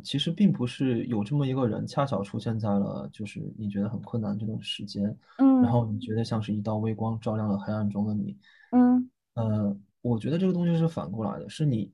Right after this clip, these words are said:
Speaker 1: 对这个，你是，是因为你对这样的人有一个需求，所以你会，
Speaker 2: 嗯。
Speaker 1: 你会不自，不自觉地去寻找这样的一个依托。我觉得就是我一直理解是这样的，就是其实我回过，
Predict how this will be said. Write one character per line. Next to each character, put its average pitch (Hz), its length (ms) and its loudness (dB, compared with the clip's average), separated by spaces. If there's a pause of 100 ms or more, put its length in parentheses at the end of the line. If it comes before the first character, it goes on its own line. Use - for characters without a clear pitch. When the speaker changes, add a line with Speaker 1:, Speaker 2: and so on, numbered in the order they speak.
Speaker 1:
对 143 160 0
这 143 140 0
个， 120 160 -2
你 127 120 2
是， - 220 -2
是 170 240 2
因 165 100 8
为 165 120 6
你 120 160 6
对 135 160 2
这 147 120 0
样 143 80 4
的 127 60 2
人 117 160 0
有 113 160 0
一 117 100 0
个 120 120 0
需 127 240 -4
求， - 220 -6
所 113 200 -2
以 117 80 -2
你 277 160 8 (100)
会， - 80 2
Speaker 2:
嗯。 - 200 -8 (180)
Speaker 1:
你 123 160 -2
会 123 280 2
不 120 180 -6
自， 117 360 -6
不 120 140 -2
自 127 140 0
觉 113 80 -2
地 110 100 0
去 113 140 -6
寻 117 260 -2
找 113 160 2
这 101 140 -2
样 104 100 2
的 107 60 0
一 - 20 -4
个 101 100 -4
依 104 160 -4
托。 101 300 -10 (920)
我 123 180 4
觉 110 120 0
得 165 380 4
就 - 160 -4
是 127 220 -2
我 110 200 0
一 143 80 6
直 156 120 2
理 135 120 2
解 113 300 0
是 - 140 -10
这 143 100 -2
样 113 140 0
的， 101 80 -2
就 101 120 -6
是 117 140 -4
其 120 160 -6
实 127 120 0
我 107 200 2
回 110 240 0
过， 113 240 2